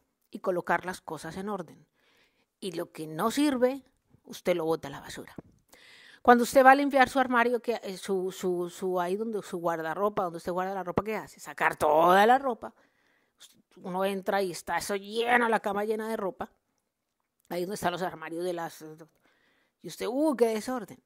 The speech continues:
Pero usted vuelve y dobla todo, bota la ropa o regala la ropa que usted no, ya no usa y vuelve y arma-, eh, a, a, a arreglar el armario. Pues recuerdan lo que, la, que el Señor me mostró hace tres, cuatro días. Me mostraba una hilera de casas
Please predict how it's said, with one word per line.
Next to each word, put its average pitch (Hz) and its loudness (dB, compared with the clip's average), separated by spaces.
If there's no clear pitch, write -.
Pero 165 -10
usted 165 -8
vuelve 165 -6
y 196 -6
dobla 214 -4
todo, 220 -4
bota 175 2
la 151 -10
ropa 170 -4
o 156 -8
regala 208 2
la 175 -6
ropa 175 -4
que - -12
usted 160 -12
no, 165 -16
ya 190 -6
no 214 -4
usa 196 -8
y 180 -18
vuelve 156 -12
y 165 -6
arma-, 143 -14
eh, 147 -10
a, 131 -14
a, 151 -16
a 180 -16
arreglar 156 -8
el 160 -6
armario. 147 -14
Pues 247 12
recuerdan 247 8
lo 208 0
que, 196 -6
la, 180 -2
que - -10
el 180 -8
Señor 185 -8
me 226 -4
mostró 220 -6
hace 220 -8
tres, 208 -10
cuatro 180 -4
días. 202 -2
Me 180 -12
mostraba 202 0
una 233 0
hilera 226 2
de 214 0
casas - -8